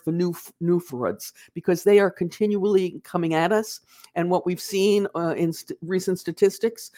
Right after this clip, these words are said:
especially statistics from the Association of Financial Professionals, is that accounts payable is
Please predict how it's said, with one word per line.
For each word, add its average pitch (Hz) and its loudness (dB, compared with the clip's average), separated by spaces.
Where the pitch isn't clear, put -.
especially 190 0
statistics 185 -4
from 170 0
the 156 2
Association 175 0
of 156 -2
Financial 160 0
Professionals, 214 0
is 175 2
that 185 8
accounts 220 2
payable 202 4
is 165 2